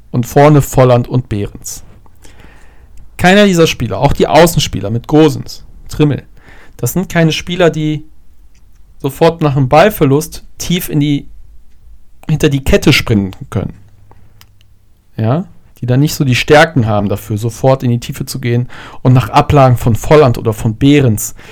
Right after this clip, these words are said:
hinter die Kette, hinter die Verteidigungskette der Stuttgarter zu starten.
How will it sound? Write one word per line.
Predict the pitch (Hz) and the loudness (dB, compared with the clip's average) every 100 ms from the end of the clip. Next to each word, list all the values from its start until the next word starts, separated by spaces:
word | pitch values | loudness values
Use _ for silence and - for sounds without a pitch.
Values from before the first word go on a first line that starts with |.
| - | -8
hinter | - 139 139 | 0 2 2
die | 127 | 0
Kette, | - 151 151 139 120 | 2 0 2 2 4
hinter | 131 131 | 4 2
die | 123 | 0
Verteidigungskette | - - 135 131 117 - 117 113 | -2 2 2 2 0 0 -2 0
der | 110 | -2
Stuttgarter | - 185 127 - 101 | -2 -2 -2 -2 -6
zu | - | -8
starten. | - 110 107 - | -10 -10 -10 -14